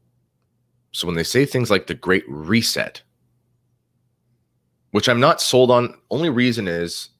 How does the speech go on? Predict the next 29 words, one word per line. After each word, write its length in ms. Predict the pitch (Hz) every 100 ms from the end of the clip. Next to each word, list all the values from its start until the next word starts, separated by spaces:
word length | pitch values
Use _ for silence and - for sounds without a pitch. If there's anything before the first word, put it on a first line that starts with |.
| -
I 60 | 80
still, 360 | - 123 147
th-, 120 | - - _
I'm 60 | 92
not 180 | 123 -
saying 140 | 98
that 60 | 82
that's, 200 | 76 -
there's 200 | 78 82
not 180 | 76
a 40 | -
plot, 400 | - 87 67 -
but 80 | -
the 60 |
only 120 | 101 127
reason 280 | 123 113
why 220 | 95 92 85
I 60 |
think 180 | - 85
it's 120 | -
a 40 | 85
little 140 | 82
bit 100 | 78
too 120 | 76
simple 340 | - 82 82 71
at 80 |
times 360 | 71 62 62 - _ _ _ _ -
is 80 | 73
because 560 | 76 - 78 69 -